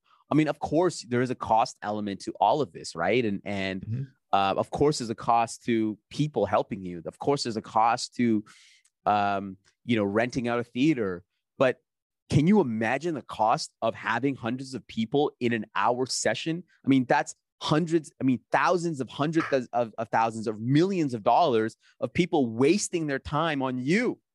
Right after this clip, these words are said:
Speaker 1: So, um, for any speaker that has that opportunity to, to engage people for an hour,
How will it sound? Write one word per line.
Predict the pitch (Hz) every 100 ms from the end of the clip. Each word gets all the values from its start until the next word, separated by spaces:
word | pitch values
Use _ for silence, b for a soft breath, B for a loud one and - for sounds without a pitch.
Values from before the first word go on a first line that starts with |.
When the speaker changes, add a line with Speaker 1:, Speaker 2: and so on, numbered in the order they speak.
| _ _ _ _
Speaker 1:
So, | - 180 175 - _ _ -
um, | 160 160 165 156 _
for | - 170 -
any | 175 226
speaker | - - 175 220 160 135
that | 123 127
has | - 139 156 156
that | 156 -
opportunity | 131 - 123 - 147 175 123 107 -
to, | 113 - _
to | 143 120 -
engage | 117 110 127 -
people | 147 143 120
for | - 110
an | 95 -
hour, | 104 151 127 104 98